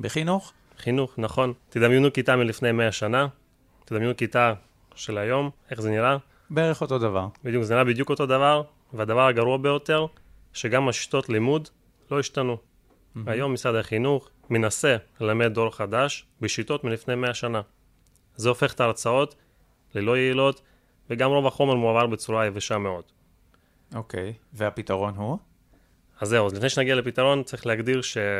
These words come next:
Speaker 2: צריך להבין שהקשב של הבן אדם המודרני,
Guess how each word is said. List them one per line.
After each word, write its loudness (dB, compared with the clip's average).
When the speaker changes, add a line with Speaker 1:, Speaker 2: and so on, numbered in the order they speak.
Speaker 2:
צריך -8
להבין 0
שהקשב -2
של -6
הבן 0
אדם 2
המודרני, 2